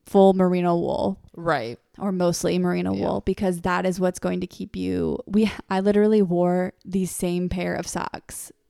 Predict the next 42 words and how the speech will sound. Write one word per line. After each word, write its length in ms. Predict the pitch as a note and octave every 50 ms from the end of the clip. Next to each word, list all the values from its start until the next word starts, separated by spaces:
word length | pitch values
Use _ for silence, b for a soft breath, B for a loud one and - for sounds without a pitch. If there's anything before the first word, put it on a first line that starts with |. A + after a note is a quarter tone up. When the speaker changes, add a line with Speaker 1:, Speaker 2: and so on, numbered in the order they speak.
| _
Speaker 1:
for 320 | _ - - G3 F#3 F3+ F3
the 140 | F3 F#3 E3
entire 360 | F3 - - F3 E3+ E3 E3
trip 360 | E3 - F#3 F3 E3 - - - _ _
when 140 | - F#3+ F#3+
we 40 |
went 120 | F#3 E3+ E3+
to 60 | F#3
Colorado. 600 | - - F#3 F3 F3 F3+ F3+ F3+ F3+ F#3+ G3 G#3+ G#3 - _ -
Speaker 2:
Well, 120 | G3+ G#3+
Speaker 1:
The 100 | A3+ G#3+
Speaker 2:
you 60 | G3 F#3
Speaker 1:
entire 220 | G3+ G3 F#3 F#3
Speaker 2:
have 200 | G#3 B3 C4 - -
to. 340 | - - F#2 C2+ - - D#3
Speaker 1:
Well, 140 | - G#3+ A#3
yeah, 180 | C4 D4 C#4 -
I 80 | - G3
only 180 | G3+ G#3 A3
had 260 | A3 A3 G#3+ G3 G3 F3
one 240 | F3+ F#3+ F#3+ G3 F#3
pair 400 | G3 F#3+ F#3 F3+ F3 E3+ E3 E3+ -
when 180 | - F#3 F3 F3
we 100 | F3 F3
went 260 | F3 F3+ E3+ - - -
a 40 | -
few 140 | - F#3+ F3+
years 160 | F3 F3 E3+
ago, 320 | F3+ F3 F3+ F3 F3 E3+ - - -
and 140 | F#3+ F#3
it, 100 | - - _
I 100 | - F#3+
wore 220 | F#3+ F#3 F#3+ F#3 F3+
it 180 | D3 C3 - _
for 340 | - F#3+ F#3+ F#3 F#3 F3+ - - _ _ _ _ -
eight 160 | F#3+ F#3+ -
straight 280 | - - A3 G#3+ - F#3
days, 240 | F3+ F3+ F3+ F3 -
and 240 | - F#3 F3+ F#3+ F#3
they 100 | G3 A3
didn't 380 | G3 - G3 F#3+ G#3 G3 - -
smell. 480 | - - G3 F3 F3 E3 - E3+ E3+